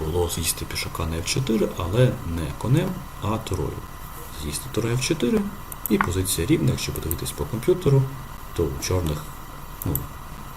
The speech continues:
зовсім мінімальна перевага після форсованого варіанту з, е, кінь Д три, потім йде тура Д три, але король С один, сильний хід, відходом від шаха, тура Д два. Ну, давайте продовжимо цей варіант до кінця. Тура Е чотири,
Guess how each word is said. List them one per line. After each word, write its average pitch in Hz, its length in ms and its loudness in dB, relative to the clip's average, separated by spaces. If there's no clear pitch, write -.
зовсім 82 360 0
мінімальна 78 400 0
перевага 175 640 0
після - 280 0
форсованого 98 640 2
варіанту 92 520 0
з, - 140 0
е, - 140 -2
кінь 87 160 -4
Д 80 60 -6
три, 82 240 -4
потім 80 240 -6
йде 82 120 -4
тура 80 200 -2
Д 78 100 -2
три, 82 160 -4
але 131 360 6
король 78 240 -2
С - 120 -2
один, 147 200 2
сильний 76 280 0
хід, - 300 -2
відходом 78 420 -2
від 110 100 -2
шаха, 190 380 0
тура 73 280 -2
Д 71 60 -4
два. 110 380 2
Ну, 139 200 8
давайте - 320 -2
продовжимо 73 540 -2
цей 76 140 -4
варіант 76 200 -2
до - 100 -6
кінця. 180 320 0
Тура - 220 2
Е 87 100 2
чотири, 202 420 4